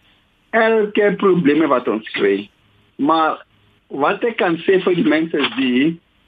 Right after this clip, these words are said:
ons moet aangaan om die Here lief het en altyd dankbaar wees en bid sonder ophou,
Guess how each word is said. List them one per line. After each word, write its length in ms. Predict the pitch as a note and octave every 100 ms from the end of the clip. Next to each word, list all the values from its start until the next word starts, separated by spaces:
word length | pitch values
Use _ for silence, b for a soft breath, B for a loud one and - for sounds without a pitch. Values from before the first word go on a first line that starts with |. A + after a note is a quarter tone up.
| _ _ _ _ _ _ _
ons 260 | E4 F#4+ F#3
moet 180 | F#3+ -
aangaan 560 | B3 B3+ A3+ A3 A3
om 380 | F#3 F3 F3 F3 _ _ _ _ _ _ -
die 200 | C3+ D3 D#3
Here 240 | F#3 G3 F3
lief 280 | C3+ C#3 -
het 320 | B2+ F#3+ - - - _ _ _ _ _ _ -
en 180 | D3+ D#3+
altyd 460 | G#3 B3+ C4+ B3 E3+
dankbaar 540 | D#3 G3 C3+ C#3+ D#3 D#3+
wees 340 | A#2 B2+ F#3+ - - _ _ _ _ _ _
en 300 | C#3+ C#3+ C3
bid 280 | G#2+ G3 B3
sonder 440 | - G3+ F#3 E3 D3+
ophou, 640 | C3 B2 A2 A#2+ D#3+